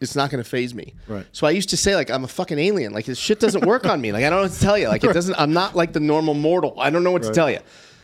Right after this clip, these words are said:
Speaker 1: So I take this little pill, and, um, you know, twenty minutes, thirty minutes goes by, nothing. I'm telling my buddy Gio, I'm like, "See, I told you, like, it does, shit doesn't work on me, dude.
Speaker 2: Right.
Speaker 1: It doesn't work."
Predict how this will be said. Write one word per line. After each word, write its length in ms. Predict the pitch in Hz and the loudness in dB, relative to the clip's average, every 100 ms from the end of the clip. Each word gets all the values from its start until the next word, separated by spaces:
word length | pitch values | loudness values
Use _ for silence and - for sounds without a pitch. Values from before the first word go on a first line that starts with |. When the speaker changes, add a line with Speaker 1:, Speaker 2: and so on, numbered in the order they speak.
| _ | _
Speaker 1:
So 320 | - 175 160 | 0 2 2
I 80 | 156 | -2
take 240 | - 196 - | -4 -6 -4
this 160 | 175 | -4
little 100 | 175 | -6
pill, 380 | 139 131 113 123 - | -2 0 0 -2 -6
and, 200 | 110 113 | -2 -2
um, 340 | 110 104 104 - - - - - _ _ _ _ - - - | 0 -2 -4 -8 -16 -20 -20 -20 _ _ _ _ -20 -14 -4
you 100 | 101 | -4
know, 80 | 90 | -4
twenty 240 | - 123 | -4 -2
minutes, 200 | 120 113 | -2 -4
thirty 200 | - 113 | -6 -6
minutes 200 | 113 107 | -6 -8
goes 160 | - 110 | -8 -6
by, 180 | 101 98 | -6 -6
nothing. 280 | 101 - | -10 -12
I'm 100 | 117 | -14
telling 260 | 113 147 131 | -10 -8 -8
my 60 | 120 | -6
buddy 200 | 127 117 | -6 -4
Gio, 200 | 139 123 | -6 -8
I'm 60 | |
like, 140 | 107 - | -10 -10
"See, 300 | 233 269 233 | -8 -8 -8
I 40 | |
told 300 | 175 226 294 | -6 -2 0
you, 200 | 208 165 | 2 2
like, 220 | 180 165 165 | 2 0 -2
it 100 | 165 | -2
does, 180 | 202 | -2
shit 160 | - 269 | -2 0
doesn't 220 | 302 311 | 0 2
work 160 | 370 - | 2 2
on 100 | 151 | 0
me, 100 | 117 | 0
dude. 280 | 139 165 - | 0 0 2
Speaker 2:
Right. 60 | |
Speaker 1:
It 20 | |
doesn't 180 | 196 220 | 0 2
work." 240 | 208 131 | 0 -2